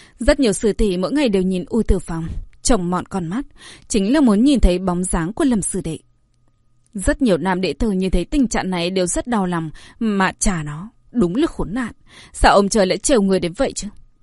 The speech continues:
Lâm Phàm quả thật chính là kẻ địch của toàn bộ phái nam, ai cũng đều muốn giết chết hắn. May là đối phương cũng tự hiểu chuyện, không xuất hiện, trái lại cũng giúp cho bọn họ thở phào nhẹ nhõm. Nếu không,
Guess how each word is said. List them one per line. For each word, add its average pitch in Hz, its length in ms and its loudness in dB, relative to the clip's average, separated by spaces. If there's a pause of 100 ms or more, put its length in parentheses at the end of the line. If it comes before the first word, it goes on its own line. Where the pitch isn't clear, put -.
(280)
Lâm 196 320 2
Phàm 196 260 0
quả 180 160 0
thật 190 220 -4
chính 208 220 -4
là 311 80 4 (100)
kẻ 202 140 2
địch 190 160 0
của 190 100 -4
toàn 180 340 -2
bộ 170 120 -2
phái 160 200 -6
nam, 170 260 -6 (500)
ai 180 220 0
cũng 175 160 -6
đều 269 120 8
muốn 175 160 0
giết 277 260 -4
chết 294 240 -2
hắn. 160 260 -8 (760)
May 190 260 0
là 170 140 -2
đối 165 200 -2
phương 233 260 0
cũng - 160 -6
tự 277 120 -4
hiểu 190 240 0
chuyện, 170 260 -6 (320)
không 196 340 -2
xuất - 240 -4
hiện, 214 160 -4 (440)
trái 185 200 0
lại 202 220 0
cũng 190 160 -8
giúp 320 180 -4
cho 294 120 -2
bọn 180 180 0
họ 185 260 -4
thở 226 180 2
phào 175 240 -8
nhẹ 151 180 -10
nhõm. 175 340 -6 (1400)
Nếu 185 280 4
không, 180 420 0